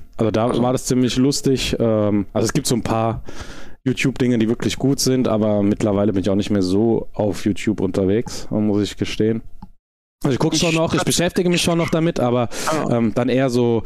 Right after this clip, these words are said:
Speaker 1: die ganzen Dokus, die da unterwegs
Speaker 2: Na,
Speaker 1: sind
Speaker 2: gen-,
Speaker 1: oder auch
Speaker 2: genau.
Speaker 1: mal Gaming-Magazine und sowas, ja. Aber nicht jetzt die klassischen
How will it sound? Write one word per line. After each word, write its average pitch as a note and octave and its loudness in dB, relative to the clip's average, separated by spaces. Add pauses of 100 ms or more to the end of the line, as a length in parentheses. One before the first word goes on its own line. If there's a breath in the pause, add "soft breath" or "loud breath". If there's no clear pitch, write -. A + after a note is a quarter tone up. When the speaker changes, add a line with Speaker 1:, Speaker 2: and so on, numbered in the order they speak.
(480 loud breath)
Speaker 1:
die - -4
ganzen A2+ 0
Dokus, B2+ 2
die A2+ 4
da A2+ 2
unterwegs A2+ 2
Speaker 2:
Na, B2+ 2
Speaker 1:
sind A#2 2
Speaker 2:
gen-, A2 2
Speaker 1:
oder A2 2
auch A2+ 2
Speaker 2:
genau. A2 2
Speaker 1:
mal A2 2
Gaming-Magazine A2+ 2
und F#2+ 2
sowas, F2+ 2
ja. G2 2
Aber G2+ 2
nicht G#2 0
jetzt - -2
die G2+ 0
klassischen G#2 0